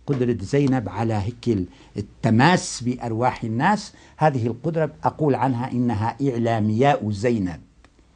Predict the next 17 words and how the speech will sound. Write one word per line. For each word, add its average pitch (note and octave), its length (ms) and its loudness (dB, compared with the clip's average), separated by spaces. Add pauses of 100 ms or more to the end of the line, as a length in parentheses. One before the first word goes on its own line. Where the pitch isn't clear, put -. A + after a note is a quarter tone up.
(260)
إعلامياء A2 760 -2
زينب A#2+ 460 -4 (400)
يعني A#2 600 -2 (200)
هيك A2 120 -12 (180)
الإعلام A#2 1160 0 (720)
العملي G2+ 880 0 (140)
أو G2+ 160 -4
الإعلام A#2 680 0
المفعل، G2 800 -2 (360)
ليس B2+ 300 0
خبرا B2 400 0
يقال، A2+ 680 2 (400)
ليس A#2 320 0
كلام، A2 880 0
كلام G#2+ 500 -2
يحكى، D3 480 0 (420)
إنما G2+ 560 0